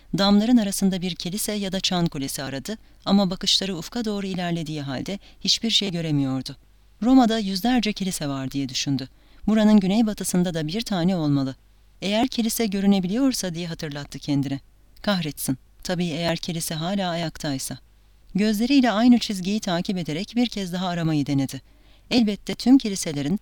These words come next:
özellikle de ücra köşelerdeki küçük mabetlerin görünür kulelere sahip olmadığını biliyordu. Roma, yapımına izin verilen en yüksek binaların kiliseler olduğu bin altı yüzlerden bu yana hayli değişmişti.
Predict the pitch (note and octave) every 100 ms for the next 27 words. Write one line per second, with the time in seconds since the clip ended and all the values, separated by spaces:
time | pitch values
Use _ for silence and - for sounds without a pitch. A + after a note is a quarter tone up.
0 | _ F#3+ F#3 F#3+ B3 - G#3 F#3 E3 E3
1 | G3 A#3 G3 F#3+ F3 E3+ E3+ F#3 F#3 -
2 | A#3+ G3 F3 F3 - F3 F#3 E3 E3 F#3+
3 | A#3+ G#3+ G3 F3 F3+ - F3 E3+ E3+ G#3+
4 | G3 F#3 F#3+ G#3 F3+ E3 C#3+ C3+ C3+ -
5 | - _ _ - E3+ E3 F#3 - - -
6 | F#3+ G3 G3+ G#3 F3+ F#3 A#3+ G#3+ F#3+ F3
7 | F3+ G#3+ A#3+ G#3+ - G3+ F#3 F3+ F3+ F3
8 | F#3 - G3+ - F#3 D#3 D3+ C#3+ D3+ D3
9 | D#3 D#3 D#3 A#3+ G#3+ E3 C#3 C#3 C#3 D3+
10 | D#3 C#3 D#3+ - - - A#3+ A#3+ A3 G#3
11 | G3+ - F#3 - C3+